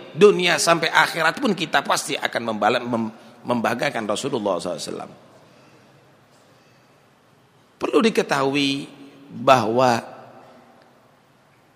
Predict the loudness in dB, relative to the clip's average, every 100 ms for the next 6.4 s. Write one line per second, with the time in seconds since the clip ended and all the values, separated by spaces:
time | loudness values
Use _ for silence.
0 | _ _ _ _ _ _ _ 2 2 4
1 | 6 6 4 2 0 2 2 4 4 2
2 | -2 -6 -2 -2 0 0 0 0 2 4
3 | 2 0 -4 -4 -6 -8 -6 -8 -12 -4
4 | -2 0 0 -2 -6 -6 -6 -4 -4 -4
5 | -4 -2 -2 0 0 0 0 2 2 0
6 | 0 2 2 0